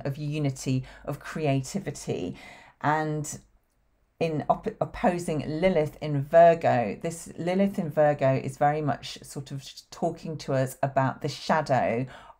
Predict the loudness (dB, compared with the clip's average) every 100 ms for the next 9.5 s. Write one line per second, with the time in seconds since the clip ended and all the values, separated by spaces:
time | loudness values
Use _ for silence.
0 | _ -4 0 -2 -4 -2 0 0 0 -4
1 | 0 2 0 2 2 2 -2 -2 -4 -4
2 | 0 0 2 2 2 0 -2 -2 -2 -2
3 | 2 2 0 0 -4 -6 -10 0 0 2
4 | 0 0 2 2 4 0 -4 4 4 6
5 | 4 4 -2 2 2 4 0 -2 -4 -2
6 | 0 2 0 -4 -10 2 6 6 4 -2
7 | -2 -8 -4 4 4 2 -4 -4 -4 -4
8 | -4 -2 -4 -4 -4 -2 -4 -6 -4 -6
9 | -4 -2 0 0